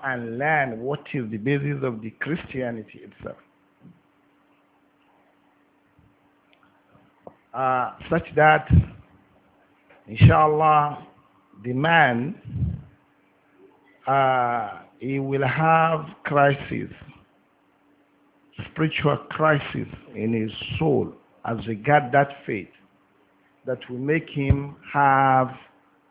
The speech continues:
you know, any, look for any opportunity to look for out, a way out. One of, uh,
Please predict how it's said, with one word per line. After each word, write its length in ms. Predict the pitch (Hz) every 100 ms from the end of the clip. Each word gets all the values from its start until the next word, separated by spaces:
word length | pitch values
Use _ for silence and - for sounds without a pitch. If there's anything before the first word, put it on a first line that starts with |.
| _ _ _
you 220 | 107 113
know, 840 | 117 127 123 120 117 113 110 82 - _ _ _
any, 600 | 135 156 160 165 165 156 _ _ _ _ _
look 440 | 151 180 175 - -
for 220 | - 123 -
any 420 | 156 151 160 160
opportunity 1000 | 127 127 - 110 - 135 123 117 - - - _ _ _ _ _ _ _ _ _ _ _ _ -
to 360 | 143 131 123 120 _ _ _ _ 113
look 200 | 151 - -
for 100 | 135 123
out, 280 | 135 127 - _ 113
a 40 |
way 260 | 113 139 131
out. 220 | 113 90 - - _ _ _ _ _ _ _ _ _ _ _ _ _ _ _ _ _ _ _ _ _ _ _ -
One 220 | 123 165
of, 120 | 165 139 -
uh, 540 | 117 113 104 95 95